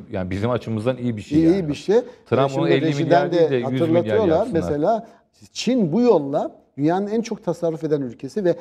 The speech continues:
Speaker 2: en çok döviz rezervi olan bir
Speaker 1: Evet.
Speaker 2: ülkesi. E, ülkesi aynı zamanda.
Speaker 1: Tabii canım,
Speaker 2: Ülkelerinin
Speaker 1: şimdi
Speaker 2: başında geliyor.
Speaker 1: iki bin otuzdan sonra zaten bir
Speaker 2: Evet,
Speaker 1: numaraya
Speaker 2: evet.
Speaker 1: oturuyor.
Speaker 2: Yani sen de biraz önce
Speaker 1: Evet.
Speaker 2: hatırlattın. Amerikan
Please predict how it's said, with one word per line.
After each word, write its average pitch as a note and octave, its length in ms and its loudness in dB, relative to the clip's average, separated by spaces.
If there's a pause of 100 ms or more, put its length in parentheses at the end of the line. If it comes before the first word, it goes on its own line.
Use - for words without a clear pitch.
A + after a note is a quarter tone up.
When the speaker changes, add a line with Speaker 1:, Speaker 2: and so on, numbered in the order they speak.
(200)
Speaker 2:
en G#3 120 0
çok E3 280 -4
döviz C#3 460 0
rezervi A#2 440 -6
olan A2+ 380 -6
bir G2+ 120 -20
Speaker 1:
Evet. - 100 -16
Speaker 2:
ülkesi. F#2+ 280 -20 (440)
E, - 20 -16
ülkesi A#2 520 -10
aynı A2 180 -8
zamanda. F#2+ 500 -16
Speaker 1:
Tabii - 180 -20
canım, F2+ 120 -6
Speaker 2:
Ülkelerinin C3 300 -2
Speaker 1:
şimdi D3+ 160 -2
Speaker 2:
başında C3 340 -2
geliyor. A2 160 -2
Speaker 1:
iki G2+ 100 0
bin F#2+ 60 0
otuzdan F#2 360 -2
sonra F#2 220 -4
zaten F#2 260 -4
bir B2 60 0
Speaker 2:
Evet, C3+ 220 2
Speaker 1:
numaraya B2 240 2
Speaker 2:
evet. F#2 100 -4
Speaker 1:
oturuyor. A2 260 -2
Speaker 2:
Yani B2+ 140 -4
sen C#3 240 -2
de B2 200 -4
biraz B2+ 220 -4
önce C#3 220 -4
Speaker 1:
Evet. F2 100 -2
Speaker 2:
hatırlattın. B2 300 -6
Amerikan D3 500 -2